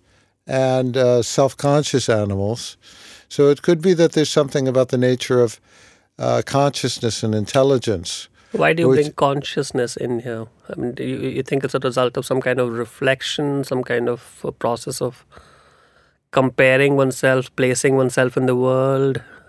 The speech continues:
Speaker 2: uh, seeing where others are, where we are vis-a-vis others? Why do we suffer? Let, let, let's just put that provisionally aside to say that maybe we have a tendency to suffer unlike other animals. So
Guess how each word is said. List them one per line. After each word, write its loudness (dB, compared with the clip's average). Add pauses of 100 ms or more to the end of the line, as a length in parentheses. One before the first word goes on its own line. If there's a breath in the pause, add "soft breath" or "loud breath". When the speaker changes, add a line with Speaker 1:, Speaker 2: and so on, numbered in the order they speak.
(120)
Speaker 2:
uh, -6
seeing -4
where 2
others 0
are, 0
where -2
we -4
are 0
vis-a-vis -4
others? -8 (560 soft breath)
Why 4
do -2
we -4
suffer? -10
Let, -2
let, -2
let's -2
just -8
put -8
that 0
provisionally 0
aside -4
to -10
say -6
that -8 (520 loud breath)
maybe 0
we -2
have 0
a -6
tendency -4
to -8
suffer -6
unlike -4
other -6
animals. -8
So -14